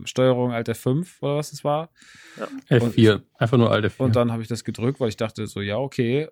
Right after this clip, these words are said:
Speaker 1: Und dann, dann
Speaker 2: Das
Speaker 1: der
Speaker 2: ist eine
Speaker 1: Computer
Speaker 2: Kombination, die macht Sinn. <laughs>
Speaker 1: Hab ich gedacht, ja, kann ja sein, dass damit irgendwas, äh, dass damit alle irgendwas gut wird und dann ist der Computer abge-, abge-, also ist er raus und dann saßen wir da im Stream und alle in der Regie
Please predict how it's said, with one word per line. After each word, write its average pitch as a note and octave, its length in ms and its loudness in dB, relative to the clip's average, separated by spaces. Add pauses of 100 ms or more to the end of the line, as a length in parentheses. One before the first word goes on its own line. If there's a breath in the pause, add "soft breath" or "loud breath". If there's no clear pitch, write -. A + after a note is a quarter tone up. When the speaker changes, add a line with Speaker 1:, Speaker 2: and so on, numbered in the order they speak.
Speaker 1:
Und A2 260 -10 (400)
dann, G2+ 340 -8
dann G2+ 160 -10
Speaker 2:
Das B2+ 80 4
Speaker 1:
der - 20 -
Speaker 2:
ist D#3+ 140 2
eine D#3 100 6
Speaker 1:
Computer - 0 -
Speaker 2:
Kombination, D#3 500 8
die C#3 100 6
macht D3 220 4
Sinn. C#3 380 6
<laughs> - 1080 0
Speaker 1:
Hab - 100 2
ich B2 60 -2
gedacht, C3 200 2
ja, C#3 140 6
kann D#3+ 140 2
ja C#3+ 120 4
sein, C#3+ 160 6
dass D#3+ 120 -4
damit D3+ 280 4
irgendwas, C#3 440 0
äh, A#2 560 2 (760)
dass C3 120 -8
damit - 220 -6
alle C3 160 2
irgendwas C3 300 -2
gut - 160 -6
wird D3+ 160 -10
und C3 120 -6
dann B2 120 0
ist - 120 -8
der B2+ 80 -4
Computer A#2+ 500 -6
abge-, - 420 -14
abge-, A#2+ 280 -8
also A2 200 -6
ist A2+ 320 -8
er A#2 80 -4
raus G#2+ 380 -2
und G#2+ 160 -10
dann G#2+ 200 -4
saßen A2 300 0
wir A2+ 60 0
da A2 80 0
im G#2+ 60 -4
Stream A#2+ 360 -2
und A#2 180 -6
alle C3 160 0
in C3+ 80 2
der B2+ 140 0
Regie B2+ 540 2